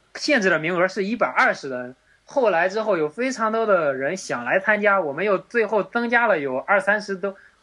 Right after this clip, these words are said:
额外增加了二三十多个名额，最后有三十多个团队，呃，一共一百五十多个人，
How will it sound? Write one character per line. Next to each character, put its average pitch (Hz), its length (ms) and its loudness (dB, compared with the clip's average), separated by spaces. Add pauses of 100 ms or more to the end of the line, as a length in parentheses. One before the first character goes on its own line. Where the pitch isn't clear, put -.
(220)
额 165 160 2
外 226 160 2
增 196 160 -2
加 202 120 4
了 196 60 2
二 180 220 2
三 196 160 -2
十 185 80 -6
多 190 120 -2
个 175 100 0
名 147 200 -6
额， 147 280 -2 (440)
最 214 120 2
后 196 300 2
有 127 360 0
三 214 220 2
十 196 120 -2
多 190 80 2
个 185 120 4
团 143 240 -6
队， 175 280 2 (440)
呃， 143 100 -2
一 151 120 -4
共 190 300 2
一 196 120 -2
百 190 200 4
五 156 140 0
十 160 160 -8
多 190 100 0
个 185 100 4
人， 151 320 -2